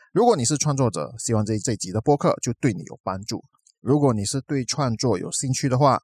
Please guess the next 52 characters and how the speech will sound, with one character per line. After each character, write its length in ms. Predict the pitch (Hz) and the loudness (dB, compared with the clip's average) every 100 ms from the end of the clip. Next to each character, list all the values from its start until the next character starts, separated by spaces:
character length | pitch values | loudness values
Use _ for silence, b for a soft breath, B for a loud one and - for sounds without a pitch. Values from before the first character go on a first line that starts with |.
| b | b
想 220 | - 85 | -10 -6
要 160 | 90 135 | -2 -2
开 200 | - 127 | 0 -2
始 140 | 123 | -2
自 140 | 95 120 | -4 -8
己 180 | 107 87 | -8 -4
的 140 | 107 | -4
创 200 | - 123 | -2 -2
作 140 | 131 | 0
的 100 | 120 | 0
话 200 | 123 135 | 2 2
呢， 180 | 117 107 120 | 2 0 -4
也 140 | - 101 | -8 -2
希 200 | - 156 | 2 4
望 160 | 147 | 2
这 160 | 135 139 | 2 0
集 100 | 101 | 0
的 100 | 104 | -2
播 200 | 113 110 | 0 0
客 240 | - 117 | 2 -2
可 120 | - 98 | -2 -6
以 60 | |
让 160 | 101 104 | -4 -6
你 80 | 92 | -4
在 160 | 110 98 | -6 -6
开 260 | - 143 | -4 -2
始 120 | 143 | -2
创 220 | 92 - 123 | -4 -4 0
作 160 | 131 | 0
的 80 | 120 | 2
时 140 | 110 | 0
候 100 | 104 | 2
呢， 160 | 117 107 | 2 0
成 200 | - 101 | -2 -2
为 80 | 104 | -4
一 120 | 92 | -6
个 220 | 107 113 - | -4 -4 -2
指 280 | - 98 | -2 0
引 120 | 147 98 | 2 2
的 120 | 101 | -2
方 240 | 113 98 | -2 -2
向， 240 | 101 113 - | 0 -2 -4
可 120 | - 101 | -12 -10
以 40 | |
让 260 | 80 95 82 | -6 -8 -8
你 60 | |
参 260 | 80 - 104 | -8 -6 -8
考 220 | - 85 | -6 -6
啦。 140 | 82 - _ _ _ _ - | -8 -12 _ _ _ _ -2
第 180 | 233 | -2
一 40 | 214 | 2
个 260 | 208 156 | 4 2